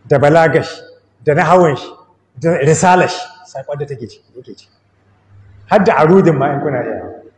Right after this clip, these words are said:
To amma suka kasa da mantiƙin da ke cikin Qur'ani duka. Yadda za a yi ma magana ka ji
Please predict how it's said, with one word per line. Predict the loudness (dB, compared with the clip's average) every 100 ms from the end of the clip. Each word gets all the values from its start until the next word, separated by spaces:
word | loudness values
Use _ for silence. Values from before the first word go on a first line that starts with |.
| _ _ _ _ _ _
To | 0
amma | 2 4 4 2 0 -6 -14 -18 -20 _ _ _ _ _ _ _ _ _ _ _ _ _
suka | -2 0
kasa | 2 2 2 0
da | 2
mantiƙin | 2 0 -2 0 2
da |
ke | 2 0
cikin | 2 2
Qur'ani | 2 0 -2 -2
duka. | -4 -2 -4 -6 -20 _ _ _ _ _ _ _ _ _ _
Yadda | 0 2 4
za | 2 2
a |
yi | 0
ma | 0
magana | 0 0 0 0
ka | -2
ji | -4 -4